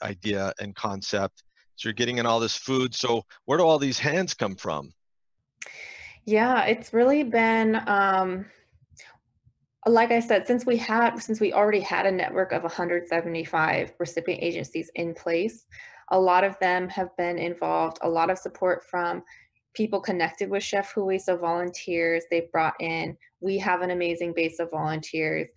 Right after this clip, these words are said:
Speaker 2: And then just a lot of, like, we've provided support for pop-up grassroots distributions where there's already people, whether they're co-, directly connected to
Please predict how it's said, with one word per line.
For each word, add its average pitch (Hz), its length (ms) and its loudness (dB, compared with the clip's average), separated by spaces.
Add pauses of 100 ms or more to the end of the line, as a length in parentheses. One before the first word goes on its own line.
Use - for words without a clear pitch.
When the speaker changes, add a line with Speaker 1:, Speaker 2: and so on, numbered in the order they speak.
(280)
Speaker 2:
And 208 160 4
then 240 120 4
just 381 280 0
a 415 80 6
lot 208 260 6
of, 208 140 2
like, - 180 0
we've 208 160 0
provided 185 480 2
support - 540 -2
for 170 140 -4
pop-up 165 600 -2 (220)
grassroots 180 580 0
distributions 247 800 -4
where 180 440 2 (180)
there's 185 160 2
already 190 340 4
people, 180 320 -6
whether 170 260 4
they're 175 220 0
co-, 170 80 -6 (140)
directly 170 480 0
connected 165 560 -4 (100)
to 156 300 -2